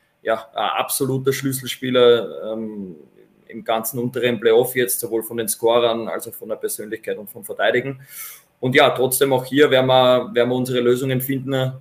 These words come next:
ähm, wie wir unsere Verteidigung neu aufstellen und sind dementsprechend, ähm,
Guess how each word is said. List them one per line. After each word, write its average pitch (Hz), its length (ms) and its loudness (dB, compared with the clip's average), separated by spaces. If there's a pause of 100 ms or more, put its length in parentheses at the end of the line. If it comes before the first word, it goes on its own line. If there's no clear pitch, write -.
ähm, 120 600 0 (120)
wie 123 160 -6
wir 127 120 -2
unsere 120 260 0
Verteidigung 120 520 0
neu 117 160 0
aufstellen 135 580 0
und 117 420 -4
sind 117 300 -8
dementsprechend, 113 800 -4
ähm, 110 420 -2